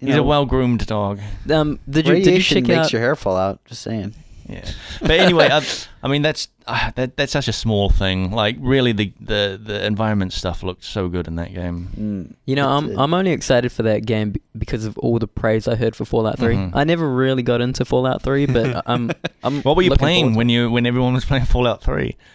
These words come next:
Speaker 3: I don't know.
Speaker 1: I think
Speaker 3: Red
Speaker 1: I was
Speaker 3: Dead?
Speaker 2: Grand
Speaker 3: I don't
Speaker 2: Theft
Speaker 3: know.
Speaker 2: Auto four.
Speaker 3: <laughs> Probably.
Speaker 1: <laughs> I was, I was still playing Oblivion.
Speaker 2: Oh,
Speaker 1: People,
Speaker 2: really?
Speaker 1: people did not like Oblivion, but I loved Oblivion.
Speaker 2: I, I liked Oblivion. It was cool.
Speaker 1: Yeah.
Speaker 3: So, friend of the show, Andrew, my, my
Speaker 2: Yeah.
Speaker 3: buddy,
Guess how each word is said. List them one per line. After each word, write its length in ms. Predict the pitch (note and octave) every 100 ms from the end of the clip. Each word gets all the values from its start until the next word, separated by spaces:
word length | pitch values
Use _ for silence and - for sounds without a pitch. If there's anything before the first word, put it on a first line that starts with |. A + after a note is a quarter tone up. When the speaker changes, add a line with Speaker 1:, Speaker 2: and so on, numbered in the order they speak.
| _
Speaker 3:
I 140 | A#2 G#2
don't 80 |
know. 220 | G2 G2+ F#2+ - - - _ - _ -
Speaker 1:
I 100 | A2
think 120 | A2+
Speaker 3:
Red 20 |
Speaker 1:
I 60 | A#2+
was 140 | A#2+ D3
Speaker 3:
Dead? 40 |
Speaker 2:
Grand 140 | C3+
Speaker 3:
I 60 | A#2+
don't 340 | - C#3+ D3
Speaker 2:
Theft 180 | - G3
Speaker 3:
know. 80 | D3 G3+
Speaker 2:
Auto 80 | -
four. 180 | - C3+
Speaker 3:
<laughs> 40 |
Probably. 480 | - F3+ F#3 C#3+ C3
Speaker 1:
<laughs> 800 | C3+ B2 - - - - - -
I 60 | A#2
was, 280 | A#2 A2+ -
I 100 | A2
was 120 | A#2
still 160 | - G#2
playing 260 | G#2+ G2
Oblivion. 520 | F2+ F2+ G2 F2+ G2 _ _ _ _ _ _ -
Speaker 2:
Oh, 120 | D3
Speaker 1:
People, 120 | A#2+
Speaker 2:
really? 140 | D3 G3+
Speaker 1:
people 140 | -
did 140 | G2 A2+
not 220 | A#2 D#2
like 220 | G#2+ A2+
Oblivion, 380 | G#2 G#2 G2+ G2
but 80 | F#2+
I 60 |
loved 560 | F#2+ F2+ F#2+ F#2 F2+ F2+
Oblivion. 400 | F2+ E2 - -
Speaker 2:
I, 60 | -
I 20 |
liked 240 | - G#2+ -
Oblivion. 360 | E2 A#2+ B3
It 40 | B3+
was 120 | A2+
cool. 300 | - F3 G2
Speaker 1:
Yeah. 260 | - - A2 - -
Speaker 3:
So, 240 | - C#3 B2+
friend 280 | G#2+ E3 D#3
of 80 |
the 80 | A#2
show, 340 | - C3+ A2+ A2
Andrew, 560 | A#2 A#2+ A#2 G#2+ A2+
my, 120 | - -
my 140 | A#2
Speaker 2:
Yeah. 120 | G#2+ G2+
Speaker 3:
buddy, 240 | A2